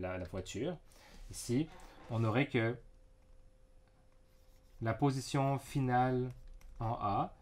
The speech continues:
ce serait ma position initiale. Donc, ma position initiale pour ma voiture, c'est évidemment ici. Voilà. Ici, si je me place ici, ma position initiale, c'est bien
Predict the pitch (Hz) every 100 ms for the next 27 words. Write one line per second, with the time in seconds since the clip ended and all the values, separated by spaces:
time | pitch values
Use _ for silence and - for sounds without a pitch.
0 | - - 120 151 139 143 143 160 143 127
1 | - 113 120 185 - 113 123 123 143 143
2 | 160 139 160 156 131 120 120 - 143 139
3 | 117 107 107 107 110 113 117 - - -
4 | - - - - - - - - - -
5 | - - - - - - - - - -
6 | 101 - 110 113 - - - - - -
7 | - - - - - - - - - -
8 | - - - - - - - - - -
9 | - - - - - - 101 - - -
10 | - - - - - - - - 117 110
11 | 110 110 - 135 110 127 131 120 113 127
12 | 123 127 - - - - - 95 107 104
13 | 98